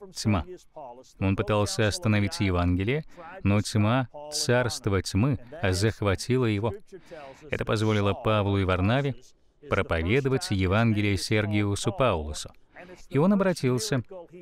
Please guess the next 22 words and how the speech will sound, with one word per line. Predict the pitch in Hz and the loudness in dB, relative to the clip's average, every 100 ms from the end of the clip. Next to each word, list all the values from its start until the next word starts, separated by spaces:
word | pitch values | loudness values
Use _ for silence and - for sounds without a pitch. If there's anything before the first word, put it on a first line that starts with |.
| 160 | -4
поразившись | 90 85 82 92 139 - 135 165 139 | 0 0 0 0 -2 -2 -4 -4 -2
их | 127 - - | -2 -2 -2
учению | 113 - - 123 110 98 85 73 69 - - - | -2 -2 0 2 4 2 0 -4 -10 -18 -10 0
и | 123 | 0
тому, | - 85 76 107 151 - 135 190 | 0 -2 0 0 0 -6 -18 -14
что | - - 135 | -6 0 0
сделал | 104 92 98 107 101 101 | 0 0 0 2 0 0
Бог. | 107 92 - 151 175 185 196 190 - - - | -2 -4 -8 -16 -18 -18 -20 -20 -20 -20 -2
Мы | 101 175 | 2 4
видим | 196 175 139 143 | 4 2 2 0
конфликт | - 127 113 104 - 117 143 - - 131 139 | 0 0 2 0 -2 -2 -4 -8 -16 -18 -18
в | 165 233 214 | -16 -16 -4
первом | 113 131 170 160 170 147 | 2 2 2 2 2 2
же | 135 131 | 2 0
чуде | - - 110 110 110 | -4 0 0 2 0
Павла. | 113 113 95 78 69 87 - - - - _ _ _ | 0 0 2 0 -6 -12 -16 -20 -20 -20 _ _ _
Это | - 101 | -2 0
конфликт | - 120 113 160 180 - - - - | 2 2 2 0 -2 -4 -18 -20 -4
между | 101 113 139 110 110 117 104 | 2 4 4 0 0 0 0
светом | - 120 185 104 82 | 0 2 2 2 -2
и | |
тьмой, | - 95 107 | 0 0 0